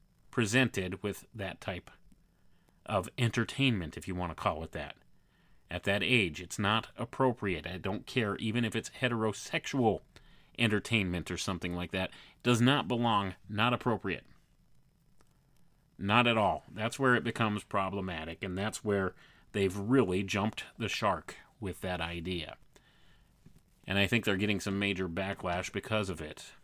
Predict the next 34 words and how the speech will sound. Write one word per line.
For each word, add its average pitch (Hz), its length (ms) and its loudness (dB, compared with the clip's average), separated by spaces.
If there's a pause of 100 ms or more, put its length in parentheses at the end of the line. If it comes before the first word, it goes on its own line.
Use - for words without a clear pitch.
(1040)
I'm 95 160 -4
talking 101 320 4
the 92 100 0
Hollywood 85 600 -4
crowd 80 360 -6
and 80 100 -4
the 85 80 -4
social 92 360 -4
engineering 87 480 -4
crowd. 78 320 -10 (420)
Not 120 220 -2
talking 113 360 4
about 87 440 -2 (340)
your 98 240 -8
average 90 420 -6
person 90 440 -4
that 87 160 -6
may 92 200 -4
identify 87 760 -6
with 82 180 -12
this 85 220 -10
L 87 180 -8
G 85 160 -8
B 82 180 -10
T 85 200 -14
Q 92 260 -10
community 85 640 -12 (380)
or 95 80 -2
whatever 92 420 0
it 87 60 -2
is. 90 320 -4 (1700)
Most 139 300 6
of 120 180 4
them, 123 440 2